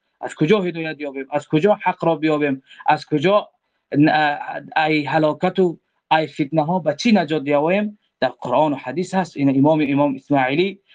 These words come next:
می‌گوید: "الله مضمون، زمان، زمان یعنی د-، مثل دگاور کردن و مثل مثلاً صد فایز یعنی به باوری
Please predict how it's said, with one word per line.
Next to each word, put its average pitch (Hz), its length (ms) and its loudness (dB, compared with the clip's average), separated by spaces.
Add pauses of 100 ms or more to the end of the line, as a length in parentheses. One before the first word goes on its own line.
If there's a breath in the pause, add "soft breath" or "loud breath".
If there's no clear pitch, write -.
(100)
می‌گوید: 135 440 0 (400)
"الله 156 380 0 (100)
مضمون، 139 480 0
زمان، 160 440 0
زمان 160 360 0
یعنی 160 240 -6
د-، 135 140 -14 (380)
مثل 143 300 0
دگاور 135 460 0
کردن 135 320 -2
و 160 160 -12 (360)
مثل 147 260 2
مثلاً 143 460 0 (220)
صد 165 360 -2
فایز 147 380 0
یعنی 143 300 0
به 131 180 -2
باوری 147 560 0